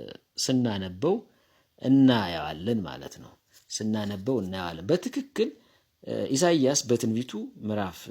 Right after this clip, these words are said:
ሰባት ቁጥር አስራ አራት ላይ «ጌታ ራሱ ምልክት ይሰጣችኋል፣ እነሆ ድንግል በድንግልና ጸንሳ ትው-፣ ት-፣ በድንግልና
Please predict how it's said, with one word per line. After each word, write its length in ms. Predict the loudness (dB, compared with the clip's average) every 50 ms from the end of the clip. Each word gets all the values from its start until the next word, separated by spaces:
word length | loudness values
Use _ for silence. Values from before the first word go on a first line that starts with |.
| -16 -16 -18 -20 -20 _ _ _ _ _ -12
ሰባት 380 | -10 -10 -8 -6 -6 -6 -6 -6
ቁጥር 220 | -6 -4 -4 -4
አስራ 180 | -4 -6 -6 -8
አራት 260 | -10 -12 -14 -14 -12 -8
ላይ 160 | -6 -6 -6 -6 -10 _ _ _ _ _ _ _ _ _ _ _ _ _ -10
«ጌታ 280 | -2 0 2 4 6 8 8
ራሱ 220 | 8 6 4 2 0 -2
ምልክት 360 | -2 -2 -4 -4 -4 -4 -2
ይሰጣችኋል፣ 720 | -2 -2 -4 -2 -2 -4 -4 -4 -4 -4 -2 -2 -2 -2 -4 -8 -12 _ _ _ _ _ _ -2
እነሆ 200 | 2 6 8 8 8
ድንግል 340 | 8 6 4 4 2 4 4
በድንግልና 540 | 4 4 2 2 0 0 0 0 -2 -2 -4 -2 -4
ጸንሳ 340 | -4 -4 -2 -4 -4 -2 -4 -6 -6 -10
ትው-፣ 240 | -12 -12 -12 -10 -12 -12 -16 _
ት-፣ 200 | -12 -10 -10 -10 -10
በድንግልና 560 | -10 -8 -6 -4 -4 -2 -2 -2 -2 -2 -2